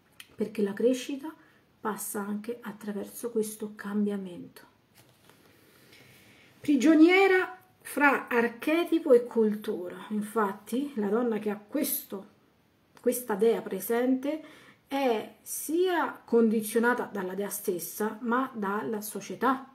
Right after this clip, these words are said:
dalle religioni che impongono questa visione femminile molto ristretta e molto limitata.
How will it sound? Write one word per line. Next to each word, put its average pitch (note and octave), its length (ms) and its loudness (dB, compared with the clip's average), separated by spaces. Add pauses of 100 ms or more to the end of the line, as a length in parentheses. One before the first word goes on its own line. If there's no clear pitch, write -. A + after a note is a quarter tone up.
(420)
dalle A#3 280 6
religioni A3 920 6
che - 340 -4 (400)
impongono B3 1080 6 (920)
questa A#3 880 4 (360)
visione A#3 840 6
femminile A3 880 4
molto E4 460 0
ristretta D#4+ 560 0
e A3 60 4
molto A#3+ 440 2
limitata. A#3 880 2